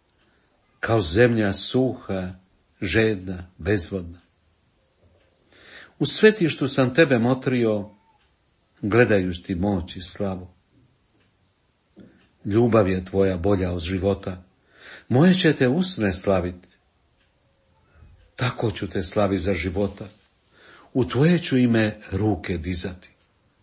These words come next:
Duša će mi biti kao sala i mrsa sita. Hvalit ću te klitavim ustima. Na postelji se tebe spominjem.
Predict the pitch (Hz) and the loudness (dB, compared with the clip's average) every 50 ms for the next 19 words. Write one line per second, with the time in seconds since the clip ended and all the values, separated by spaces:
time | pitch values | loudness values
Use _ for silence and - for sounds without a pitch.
0 | _ _ _ _ _ _ _ _ _ _ _ _ _ _ _ _ _ - - - | _ _ _ _ _ _ _ _ _ _ _ _ _ _ _ _ _ -20 -16 -6
1 | - 120 120 120 117 - 110 92 - - 98 90 92 95 92 92 110 - - 104 | 0 0 0 0 0 -2 -4 -6 -6 -4 -4 -2 -2 -2 0 0 0 0 -2 -4
2 | 90 - - 92 90 90 87 - - - 110 104 92 87 80 82 82 82 95 95 | -6 -4 -2 -2 -2 -2 -4 -6 -2 -2 0 0 0 -2 -4 -4 -4 -2 -2 -2
3 | 87 90 - - 87 82 - - 107 98 - - 98 82 - - - _ _ _ | -4 -4 -6 -6 -6 -6 -6 -4 -6 -4 -4 -4 -4 -4 -4 -8 -14 _ _ _
4 | - - - - - - - - _ - - 104 98 101 113 127 139 135 127 - | -20 -20 -20 -20 -20 -20 -20 -20 _ -10 -6 -6 -4 -2 -2 -2 -2 -2 -4 -6
5 | 123 110 90 - 104 101 98 95 95 - _ _ _ _ - - 101 95 85 - | -8 -8 -6 -4 -4 -4 -4 -6 -10 -14 _ _ _ _ -10 -6 -6 -6 -6 -6
6 | - 90 87 87 85 82 85 87 85 - - - 101 90 85 87 - _ _ _ | -6 -6 -4 -4 -4 -4 -6 -6 -6 -8 -8 -8 -8 -8 -8 -10 -14 _ _ _
7 | _ _ _ _ _ _ _ _ _ _ _ _ _ _ _ _ _ _ _ _ | _ _ _ _ _ _ _ _ _ _ _ _ _ _ _ _ _ _ _ _
8 | _ _ - - - - - - - _ - 135 131 131 - - 214 202 - - | _ _ -20 -20 -20 -20 -20 -20 -18 _ -2 -2 -2 0 0 -2 -2 0 0 0
9 | 220 196 185 156 - - 156 147 - 156 135 139 131 - - - 131 135 143 147 | 0 2 2 0 0 -2 -2 0 2 2 2 2 0 -2 -2 0 0 2 2 0
10 | 131 110 104 98 90 92 - - | -2 -4 -4 -4 -6 -8 -12 -16